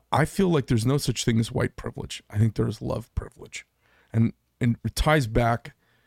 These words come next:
and I'm kind of like a gangster thug, punch somebody in the mouth kind of dude. But so p-, people to hear me say that, like, "What is Greg talking about?" That time you get in your youth where you are loved by your parents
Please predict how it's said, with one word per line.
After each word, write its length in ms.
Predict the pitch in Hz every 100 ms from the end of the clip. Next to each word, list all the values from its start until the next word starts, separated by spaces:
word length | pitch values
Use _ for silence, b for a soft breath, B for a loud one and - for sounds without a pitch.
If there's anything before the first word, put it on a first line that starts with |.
| _ _ _ -
and 140 | 113 127
I'm 140 | 131
kind 260 | - - 160
of 100 | 120
like 240 | 117 117
a 60 | 113
gangster 480 | 98 117 110 - 107
thug, 440 | - 120 113 104
punch 180 | - 107
somebody 320 | - 110 107
in 80 | 101
the 60 | 98
mouth 280 | 101 110 -
kind 200 | 113 104
of 120 | 101
dude. 260 | 117 104 104
But 160 | -
so 160 | - 117
p-, 160 | - - 131
people 200 | 139 120
to 60 | 113
hear 100 | 117
me 80 | 110
say 160 | 117
that, 180 | 107 113
like, 140 | 95 - _ _ _
"What 100 | 208
is 120 | 185
Greg 240 | 147 135
talking 340 | - 120 117 -
about?" 300 | - - - _ b b b b b b _ -
That 200 | 131 -
time 340 | - 160 170
you 60 | 127
get 240 | 123 127
in 80 | 120
your 100 | 117
youth 480 | 113 110 120 - - -
where 180 | 123 120
you 180 | 120 117
are 80 |
loved 560 | 113 117 113 104 - - -
by 80 | 117
your 160 | 110
parents 640 | 113 120 120 107 - -